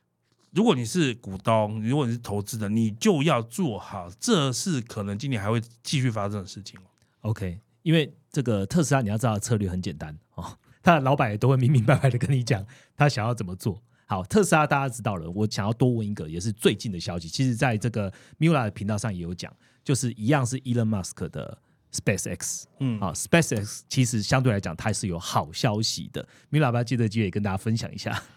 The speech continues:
Speaker 1: 呃，SpaceX 之前是一间很神秘的公司嘛，大家除了知道说，哇，你，它称霸了低轨卫星的，
Speaker 2: 低轨卫星。
Speaker 1: 的这个发射的这个产业以外，
Speaker 2: 嗯。
Speaker 1: 好像其他就不知道。然后我们知道市值很高，
Speaker 2: 对。
Speaker 1: 它是全世界独角兽，maybe 第二名了，可能只仅输给 ByteDance。
Speaker 2: 对。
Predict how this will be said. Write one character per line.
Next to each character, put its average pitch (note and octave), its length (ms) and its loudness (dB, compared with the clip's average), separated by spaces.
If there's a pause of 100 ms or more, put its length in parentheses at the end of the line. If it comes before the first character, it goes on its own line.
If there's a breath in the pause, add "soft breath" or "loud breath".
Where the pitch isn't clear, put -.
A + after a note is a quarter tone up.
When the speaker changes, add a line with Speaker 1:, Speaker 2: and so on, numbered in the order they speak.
(180 loud breath)
Speaker 1:
呃， D#3+ 100 2
SpaceX G3+ 560 4
之 - 0 -
前 E3+ 260 2
是 F3+ 60 2
一 D#3+ 60 2
间 D#3 180 2
很 C3 120 0
神 A2+ 220 -4
秘 D3+ 100 2
的 A#2 80 0
公 G#2 200 -4
司 G#2+ 160 -4
嘛， F#2 100 -4
大 B2 100 4
家 F3 140 6
除 C3 220 -2
了 B2+ 60 0
知 B2+ 100 -2
道 B2+ 100 4
说， C3 140 -2
哇， B2+ 140 4
你， G#2 120 -6
它 - 200 0
称 F#3 340 0
霸 E3 180 4
了 A#2+ 100 0 (120)
低 G3 160 2
轨 E3+ 120 2
卫 C#3+ 200 6
星 A#2+ 80 4
的， B2 60 6
Speaker 2:
低 B2 40 8
轨 C3 100 6
卫 G#2+ 80 4
星。 A2 120 -2
Speaker 1:
的 B2 260 4
这 B2 160 0
个 A#2+ 120 2
发 D3+ 300 2
射 D3+ 180 0
的 A2 80 0
这 A#2 100 -4
个 A2 80 -2
产 G2 200 -6
业 A2 100 0
以 G2+ 40 0
外， G#2 220 2
Speaker 2:
嗯。 E2+ 160 -2 (100)
Speaker 1:
好 B2 140 0
像 F3+ 200 4
其 - 140 -6
他 B2 100 0
就 C#3+ 80 0
不 B2 80 -2
知 A2 140 -4
道。 G2 220 0
然 B2 100 2
后 E3 60 4
我 - 20 4
们 B2+ 60 4
知 C#3+ 40 6
道 D#3 60 6
市 G3 180 -2
值 D3 140 0
很 A2+ 140 0
高， C3+ 260 2 (220 loud breath)
Speaker 2:
对。 D#3+ 80 -4
Speaker 1:
它 G3+ 60 4
是 G#3+ 100 2
全 F3 100 0
世 F3+ 60 2
界 G3+ 120 4
独 E3+ 160 0
角 E3+ 160 2
兽， D#3+ 140 2
maybe D#3 240 2
第 F#3 200 2
二 D#3+ 100 2
名 A2+ 180 -2
了， G#2+ 160 0
可 A2 140 -6
能 A2 80 0
只 G#2+ 120 -4
仅 G#2 160 -4
输 C3 200 -2
给 A#2 100 0
ByteDance。 A2 560 0
Speaker 2:
对。 - 240 -20